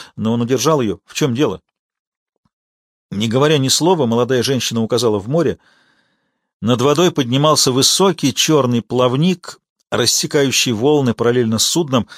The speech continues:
На глазах у Грея взметнулся второй плавник, вскоре за которым последовали третий, четвёртый и пятый.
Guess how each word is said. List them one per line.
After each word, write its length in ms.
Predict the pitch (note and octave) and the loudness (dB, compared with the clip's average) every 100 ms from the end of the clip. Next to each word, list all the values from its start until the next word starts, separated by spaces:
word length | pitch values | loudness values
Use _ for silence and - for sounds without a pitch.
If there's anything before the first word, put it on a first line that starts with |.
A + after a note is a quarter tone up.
| - - _ _ _ _ _ | -20 -20 _ _ _ _ _
На 160 | G2 A#2+ | -4 0
глазах 460 | C3+ D#3 E3+ D#3+ D3 | 2 2 2 0 -2
у 60 | |
Грея 300 | C3+ D#3 A#2 | 0 0 0
взметнулся 600 | G2 A#2 C3+ E3 C#3 - | 0 -2 -2 -2 -2 -2
второй 460 | - - D3 E3+ E3 | -4 0 2 2 0
плавник, 500 | D#3+ D#3+ D3+ D#3+ D#3 _ - | 0 -2 -2 -4 -8 _ -14
вскоре 400 | - - - D3+ | -6 -4 0 0
за 120 | B2 A#2+ | 0 0
которым 300 | C3+ C3+ A#2+ | 0 0 0
последовали 520 | C3 C#3+ D3 C3+ C3+ | 0 0 0 0 0
третий, 420 | C#3 D#3 D#3+ D#3 | 0 0 0 -2
четвёртый 520 | - - C#3+ D#3 B2+ | -4 -2 -2 0 -2
и 20 | |
пятый. 420 | A2+ D#3+ D#3 C3+ | -2 0 0 -2